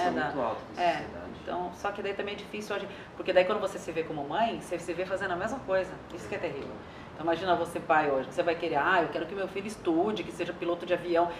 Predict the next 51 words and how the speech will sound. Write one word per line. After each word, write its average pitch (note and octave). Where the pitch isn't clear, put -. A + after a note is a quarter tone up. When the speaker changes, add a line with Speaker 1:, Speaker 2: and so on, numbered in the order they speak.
Speaker 2:
Tipo, -
o -
cara C4+
não -
quer, G3
o -
cara F#3+
Speaker 1:
É. -
Speaker 2:
quer, A#3
sei G#3+
lá, A3
meu, D3
é, D3+
estudar E3
as D#3
tartarugas. G3
E -
aí D3+
você -
tem E3
que D3+
respeitar. D#3+
Speaker 1:
Mas B2
é B2
uma C3
luta B2+
muito B2+
grande D3+
mesmo. A#2
Speaker 2:
É. -
Speaker 1:
Por A2
isso -
que A3+
a -
depressão A3
também C3+
sempre B2
cresce A2+
mesmo. A2+
Speaker 2:
É, G3
porque F#3
daí E3
a D#3+
cobrança, E3+
você E3+
fica F3
tentando, E3+
a D#3
gente G#3+
tenta C#3
atender C#3